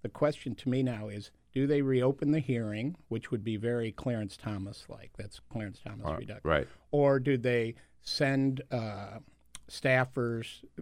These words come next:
Speaker 1: two lawyers from each, uh, lawyer from each side out to California to interview her? Or is there enough pressure to reconvene a hearing, which would be a fairly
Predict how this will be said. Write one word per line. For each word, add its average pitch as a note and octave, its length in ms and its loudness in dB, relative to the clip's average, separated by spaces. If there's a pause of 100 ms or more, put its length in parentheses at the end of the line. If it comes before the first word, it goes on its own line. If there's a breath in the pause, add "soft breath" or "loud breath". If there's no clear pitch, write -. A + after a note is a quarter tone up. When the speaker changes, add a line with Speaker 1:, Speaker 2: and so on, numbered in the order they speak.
Speaker 1:
two D3+ 120 4
lawyers A#2 460 2
from A2 240 -4
each, A2 140 -4 (140)
uh, - 40 -6 (120)
lawyer B2 240 4
from A#2 160 -2
each A#2 140 -4
side G#2+ 240 -2
out A#2 200 0
to - 80 -18
California C3 840 0 (260 soft breath)
to - 120 -12
interview A#2+ 500 0
her? A2+ 280 -2 (320 soft breath)
Or D3 300 2
is C3+ 280 0
there C#3+ 220 2
enough C3 340 0
pressure A#2 720 -4 (160)
to A2 320 -2
reconvene A#2+ 720 0
a A2+ 60 -2
hearing, A#2+ 280 -2
which D#3 200 0
would C3+ 140 0
be D3 140 2
a B2 60 2
fairly C3+ 640 -2